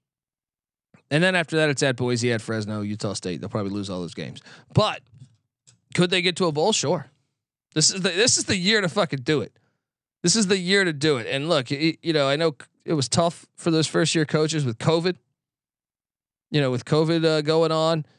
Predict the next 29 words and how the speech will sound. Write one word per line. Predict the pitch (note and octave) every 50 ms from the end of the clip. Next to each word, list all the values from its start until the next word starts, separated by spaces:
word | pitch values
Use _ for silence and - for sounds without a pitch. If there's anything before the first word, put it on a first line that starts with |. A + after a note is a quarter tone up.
| _ _ _ _ _ _
So | - - - D3+ D3 C#3+ C#3
maybe | C#3+ D3 D#3 D#3+ E3
they | E3 E3
give | D#3 E3 E3 D#3+
Gonzalez | D3+ D#3+ D#3 C#3+ D3 D3+ D#3+ D#3+ D#3 -
a | C#3
pass, | - C#3 C#3 D3+ E3 E3 -
being | - - D#3+ D#3 D3+
the | C#3+
fact | A#2+ - D3+ D3+ D3+ C#3+ -
he's | E3+ C#3+
a | C3
former | B2 - - D#3+ D#3 D#3 D#3 D3
Lobo | D3 D3 D3+ D#3 D#3+ E3 E3+ E3+ E3+ F3 F3 - _ _ _ _ _ _ _ -
from | D3 - C#3+ C#3+
the | B2+
Golden | B2+ A#2+ D3 D3+ D#3 D#3+ E3+ E3+
Era. | E3+ E3+ E3+ E3+ F3 F3 E3+ - _ _ _ _ _ _ _ _ _ _ _ _ _ _ _ _ _ _ _ _ _ _ _ _
But | D#3+ D3+ C#3+ C3+ A#2 - _ _ _ _ _ _ _ _ _ _ _ _ _ _ _ _ _ _ _ _ _ _ _ _ _ _ _ _ _ _ _ _ - - - - _ _ -
you | F3 F#3+
let | G#3+ B3 C#4+ -
them, | - C#4 A#3+ G#3 F3
you | D#3+ F#3
let | G3+ G#3+ C4 D#4+ F#4 -
them | - E4 D4+ C4+ G#3+ F#3 E3+ D#3 - - F3
get | E3 G3+ G#3+ F3
New | G3
Mexico | F#3+ F3+ F#3 F3+ - - F#3+ D#3+
State | D3 - - - E3+ D3+ C3 -